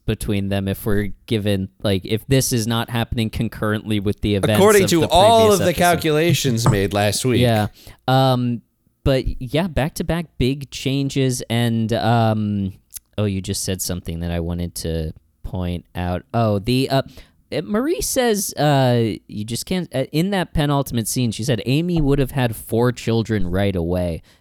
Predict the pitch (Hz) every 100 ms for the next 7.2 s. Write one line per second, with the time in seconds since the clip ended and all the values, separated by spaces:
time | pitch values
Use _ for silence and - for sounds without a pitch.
0 | - 107 - - 196 208 143 156 98 76
1 | 73 92 _ _ _ _ _ - 110 139
2 | - - - _ - 156 165 - 147 120
3 | 117 131 120 139 131 107 104 110 104 104
4 | 82 104 101 92 - 104 - - - 139
5 | 135 - 208 220 151 151 147 135 123 107
6 | - _ _ _ - 117 107 101 92 90
7 | 90 90